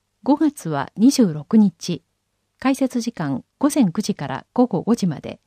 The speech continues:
開設場所、区役所本庁舎一階。利用の際のご注意。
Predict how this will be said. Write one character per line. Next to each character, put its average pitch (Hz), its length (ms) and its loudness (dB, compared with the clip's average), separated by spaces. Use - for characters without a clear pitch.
開 247 160 -2
設 233 240 -4
場 208 100 -4
所、 190 240 -6
区 - 100 -8
役 294 180 -4
所 170 160 -4
本 220 200 2
庁 214 180 -2
舎 - 240 -10
一 - 140 -14
階。 185 260 -4
利 220 100 2
用 294 160 4
の 311 100 -4
際 277 240 -2
の 143 120 -4
ご 170 180 -8
注 202 280 -4
意。 127 180 -10